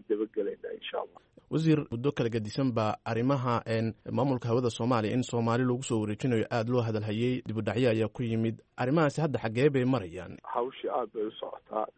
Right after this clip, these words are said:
Speaker 1: Haw-, hawshu, eh, wax maalin uun ku dhammaanaya maaha iyo week.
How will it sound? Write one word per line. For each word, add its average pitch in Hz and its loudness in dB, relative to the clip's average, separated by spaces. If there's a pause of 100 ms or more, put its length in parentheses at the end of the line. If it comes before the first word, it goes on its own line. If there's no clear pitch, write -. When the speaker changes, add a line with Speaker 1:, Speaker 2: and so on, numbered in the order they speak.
(120)
Speaker 1:
Haw-, 113 -4
hawshu, 110 -6 (260)
eh, 110 -2
wax - -2
maalin 113 -2
uun 107 -4
ku - -6
dhammaanaya 104 -2
maaha 107 -4 (180)
iyo 104 -12
week. 110 -2